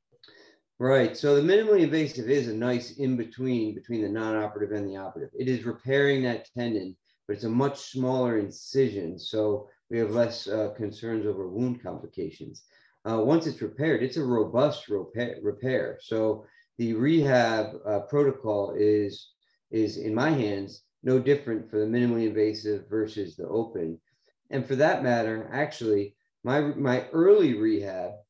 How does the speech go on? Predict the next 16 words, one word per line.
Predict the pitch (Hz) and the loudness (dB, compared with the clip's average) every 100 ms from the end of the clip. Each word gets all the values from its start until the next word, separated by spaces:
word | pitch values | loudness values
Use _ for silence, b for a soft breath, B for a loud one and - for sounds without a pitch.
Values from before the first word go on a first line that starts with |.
| _ | _
for | - 110 | -6 -4
the | |
non-operative | 113 123 131 135 135 139 131 - | 0 2 2 2 0 -2 -4 -2
protocol | 139 131 131 135 135 135 | -2 -2 -2 -2 -2 -2
versus | 113 107 117 107 95 | -4 -4 -4 -6 -4
the | 104 104 | -6 -4
repair, | 98 101 - 123 117 | -2 -4 -4 -4 2
open | 135 127 123 | 0 0 -4
repair | 123 123 123 123 | -2 -2 0 0
versus | 104 107 101 98 | -2 -4 -6 -8
the | 101 98 92 | -6 -6 -4
M | 113 | -4
I | 104 110 | -4 -2
S, | 117 - 104 | -4 -6 -8
minimally | 107 104 101 | -6 -4 -4
invasive, | 95 113 127 - - | -4 -4 -4 -8 -12